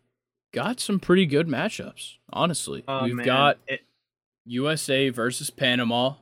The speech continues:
Speaker 1: uh, that one being played, actually, as you're listening today, uh, at five thirty P M,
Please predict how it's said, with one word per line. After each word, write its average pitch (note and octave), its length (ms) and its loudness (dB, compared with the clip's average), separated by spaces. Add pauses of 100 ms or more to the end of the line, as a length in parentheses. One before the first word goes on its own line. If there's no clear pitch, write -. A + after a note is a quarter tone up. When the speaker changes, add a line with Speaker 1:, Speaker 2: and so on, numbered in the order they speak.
(260)
Speaker 1:
uh, G#2 340 2
that A2+ 260 2
one B2 160 0
being B2 200 0
played, A#2+ 360 0
actually, A2+ 280 -2
as A2+ 180 0
you're A2 100 -6
listening A#2 380 -2
today, A2 560 2 (500)
uh, G#2 160 2
at F#2+ 100 0
five B2 260 6
thirty A#2 240 4
P A#2 200 0
M, A2 280 0